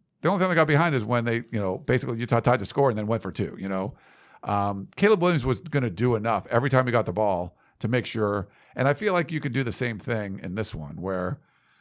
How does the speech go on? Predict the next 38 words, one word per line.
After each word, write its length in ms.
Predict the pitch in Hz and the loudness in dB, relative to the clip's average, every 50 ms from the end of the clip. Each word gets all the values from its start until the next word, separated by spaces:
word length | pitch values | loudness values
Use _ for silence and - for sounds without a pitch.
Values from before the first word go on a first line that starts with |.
| _ _ - | _ _ 4
people 180 | - 151 147 139 | 4 4 4 4
look 160 | 143 143 - | 2 2 2
at, 180 | 131 127 - - | 2 0 2 2
well, 300 | 131 127 123 113 107 - | 4 4 4 2 0 0
Zach 200 | 135 147 151 - | -2 -2 -2 0
Charbonnet 340 | - 131 127 127 131 131 | 0 -2 -2 -2 -2 -4
is 100 | 127 117 | -4 -4
gonna 140 | 120 131 120 | -4 -4 -4
run 180 | 110 110 113 113 | -4 -4 -4 -4
for 140 | - 120 117 | -4 -6 -4
a 40 | |
million 280 | 110 110 110 113 110 101 | -4 -4 -4 -4 -4 -6
yards 340 | 101 101 101 104 104 98 - | -6 -4 -4 -4 -4 -6 -6
and 160 | 98 90 87 | -8 -10 -8
D 100 | 101 120 | -10 -10
T 160 | - - 113 | -8 -6 -4
R. 80 | 117 123 | -4 -2
Like, 200 | - 123 113 - _ _ - | -2 -2 -4 -6 _ _ -6
they, 120 | - 214 190 | -4 -4 -4
they, 240 | - - 240 262 277 | -4 -2 -4 -2 -2
they, 400 | 269 277 262 220 - 135 175 175 | 0 -2 -2 -2 -2 -4 -4 -4
they're 260 | 202 - - 175 180 | -6 -6 -8 -8 -4
probably 220 | - - 240 214 | 0 0 0 2
gonna 60 | 190 | 0
have 100 | 175 139 | 0 0
huge 200 | 110 151 160 117 | 0 -2 -2 -2
games. 380 | 113 139 127 - - - - - | -4 -6 -6 -6 -8 -14 -18 -14
They're 100 | - - | -12 -10
probably 200 | - - 175 180 | -4 -2 -2 0
gonna 80 | 170 165 | 0 -2
have 100 | 151 113 | -4 -4
big 160 | 131 151 120 | -6 -6 -4
games 220 | 117 131 131 113 101 | -4 -4 -4 -4 -6
against 240 | - 101 92 - | -8 -10 -10 -8
U 100 | 98 98 | -8 -8
S 100 | 92 90 | -6 -8
C, 140 | - - 95 | -8 -10 -8
but 180 | 85 101 92 | -6 -6 -6